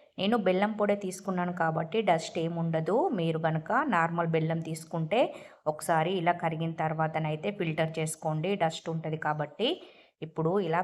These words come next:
బెల్లం మొత్తం మనం కలుపుతూ కరిగించుకున్న తర్వాత ఇందులో కొంచెం చిటికెడు సాల్ట్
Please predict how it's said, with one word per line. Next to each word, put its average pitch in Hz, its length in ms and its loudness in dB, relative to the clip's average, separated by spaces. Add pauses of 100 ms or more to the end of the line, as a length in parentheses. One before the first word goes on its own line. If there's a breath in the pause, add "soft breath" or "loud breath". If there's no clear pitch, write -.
బెల్లం 165 380 0
మొత్తం 165 300 0 (100)
మనం 170 180 0 (180)
కలుపుతూ 160 360 0 (120)
కరిగించుకున్న 160 600 -2 (120)
తర్వాత 156 380 -2 (260)
ఇందులో 170 340 0 (160)
కొంచెం 202 380 -2 (120)
చిటికెడు 180 440 -4 (120)
సాల్ట్ 165 300 0